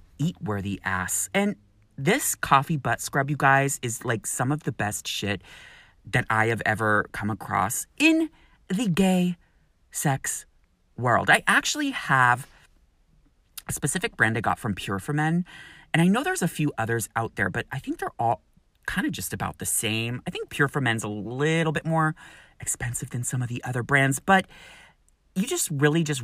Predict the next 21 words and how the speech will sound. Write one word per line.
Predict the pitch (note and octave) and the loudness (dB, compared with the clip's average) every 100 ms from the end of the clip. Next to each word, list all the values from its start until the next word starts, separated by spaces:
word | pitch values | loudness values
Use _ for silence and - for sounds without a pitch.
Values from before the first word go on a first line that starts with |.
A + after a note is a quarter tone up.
| G2+ | 2
rub | A#2 A#2+ - | 2 2 -2
all | A#2+ | -2
that | C#3+ D3 | -2 -2
shit | - C#3 | -4 -4
around | C3 A#2+ A#2+ A#2+ | 0 2 2 0
all | A#2+ B2 | -2 -4
up | - | -4
in | A2 | -2
there, | G#2+ A2 A#2 | 0 0 -2
and | A#2+ A2 - | -2 -6 -4
it | G#3 C#4+ - | -4 -4 -8
just | - E3+ - | -2 -2 -2
will | C3 B2+ - | -2 -4 -4
ensure | A2+ - - G2+ C2 A1+ - - - - - | -4 -4 -4 -4 -4 -6 -8 -20 -20 -20 -4
the | D#3 | 2
most | F#3 F#3 - | 2 2 -4
pleasant | - - C4+ D4+ C#4+ - - - - | -8 -4 -2 0 -2 -4 -20 -16 -2
of | F#3+ | -2
smells. | - - B2 A2+ | 0 0 2 4
And | |
I | D3 | 4